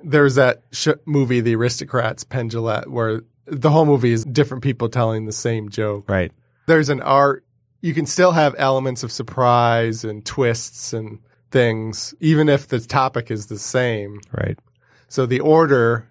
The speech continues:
Speaker 1: and, and there's the, like, escalating in intensity or vulgarity. There's an escalation thing. There's a way to order the jokes that makes sense.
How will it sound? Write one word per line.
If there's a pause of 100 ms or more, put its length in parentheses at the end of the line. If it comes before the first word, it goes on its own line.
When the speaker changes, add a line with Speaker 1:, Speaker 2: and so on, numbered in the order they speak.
(140)
Speaker 1:
and,
and
there's
the,
like,
escalating (280)
in (520)
intensity
or (600)
vulgarity.
There's
an
escalation
thing. (640)
There's
a
way
to
order
the
jokes
that
makes
sense.